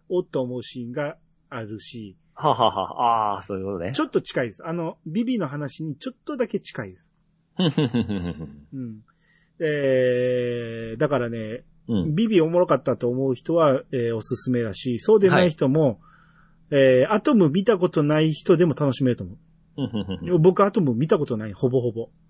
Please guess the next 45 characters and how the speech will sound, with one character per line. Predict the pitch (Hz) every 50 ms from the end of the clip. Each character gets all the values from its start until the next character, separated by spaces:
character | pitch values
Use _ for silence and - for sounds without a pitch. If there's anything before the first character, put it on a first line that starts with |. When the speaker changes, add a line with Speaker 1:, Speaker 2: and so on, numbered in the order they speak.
| -
Speaker 2:
は | - - 127 101
い。 | 76 - - _ _ _ _ _ _ _ _ _ _ _ _ _
Speaker 1:
え | -
ー、 | 147 139 135 135 135
や | 147 190
け | 185 - 185
ど、 | 180 175 139 107 107 127 190 - _ _ _ _ _ _ _ _ _ _ 208
え | 185 165 151 147 143 143 139 135 131 131 131 131 127 131 127
ー、 |
全 | 120 160 220 214 185
然 | 160 190 185 208 208
ア | 160
ト | - 196
ム | 180 170 160
っ |
ぽ | 151 - 160
さ | - - 120 98
な | 95 101
い | 98
か | - 107 92
ら。 | 90 - _ _ _ _ _
Speaker 2:
ふ | 120 117
ん | 104
ふ | 90 101
ん | 92
ふ | 87 95
ん | -
ふ | 82 87
ん |
ふ | - - 80
ん。 | 71 - - _ _ _ _ _ _
Speaker 1:
で、 | 131 127 127 147
ち | - -
な | 214 202
み | 202 196
に | 196 220 -
ア | - 202
ト | - 233 202
ム | 151 131
の | 117
声 | - - 135
優 | 127 123 123
さ | - - 123
ん | 117 117
は、 | 123 131 127 117 104 -